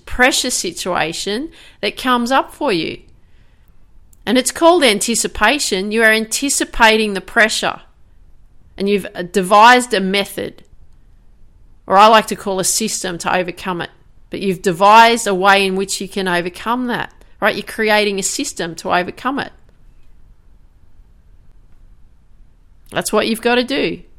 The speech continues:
And that's what we do in the Get Focused Academy. I show you how, through the athlete success system in the Get Focused Academy, how to get the results that you are after when you compete.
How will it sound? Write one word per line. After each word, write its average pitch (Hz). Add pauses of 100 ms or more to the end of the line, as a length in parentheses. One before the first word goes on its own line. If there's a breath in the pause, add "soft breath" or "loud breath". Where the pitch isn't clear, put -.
(580)
And 226
that's 262
what 240
we 226
do 240
in 233
the 233
Get 226
Focused 262
Academy. 185 (300 soft breath)
I -
show 226
you 254
how, 208 (400)
through 220
the 196
athlete 233
success -
system -
in 202
the 240
Get -
Focused 190
Academy, 180 (280 loud breath)
how 208
to 233
get 220
the 208
results 196
that 240
you 233
are 226
after 180
when 175
you 175
compete. 170